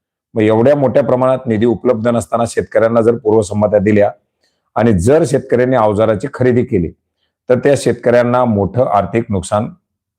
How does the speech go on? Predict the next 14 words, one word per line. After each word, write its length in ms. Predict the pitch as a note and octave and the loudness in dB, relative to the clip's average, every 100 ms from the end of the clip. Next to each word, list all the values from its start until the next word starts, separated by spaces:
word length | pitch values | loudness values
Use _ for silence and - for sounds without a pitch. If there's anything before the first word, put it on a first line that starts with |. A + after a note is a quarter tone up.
| _ _ _ _ | _ _ _ _
भोगावं 360 | G2+ A2 G#2+ G#2+ | 0 2 2 2
लागू 200 | F#2 F2 | 2 -2
शकतं. 300 | - - - - _ _ - | -8 -18 -20 -20 _ _ -2
आता 140 | G#2 | 0
उदाहरणार्थ, 560 | A#2 A#2 C#3 B2+ A#2 B2+ - _ _ _ _ _ _ _ - | 2 4 2 2 -2 -2 -14 _ _ _ _ _ _ _ -8
एखाद्या 340 | G#2 B2+ C3 | -2 2 2
सामान्य 380 | A#2 A#2 B2 B2+ | 0 0 0 0
शेतकऱ्याला 580 | A#2+ A2+ G#2 G#2 A2 D#3 _ _ _ _ _ _ | -2 -2 0 2 0 -4 _ _ _ _ _ _
ट्रॅक्टरची, 540 | B2 A#2 B2+ A#2 C#3 C3 - - | -2 0 0 0 2 0 -2 -16
ट्रॅक्टरच्या 1000 | - - B2 A2 D3 B2 D3+ C3+ - G#2+ | -14 -4 -2 0 0 2 0 0 -2 -2
नांगराची 480 | G#2 A#2 B2 C3+ D3 B2 - | 0 2 2 2 0 -2 -2
लॉटरी 340 | G#2 F2 G2+ | -2 0 -2
लागली, 220 | F#2 F2 | 0 -2
समजा 280 | E2+ F2 E2 | -4 -6 -6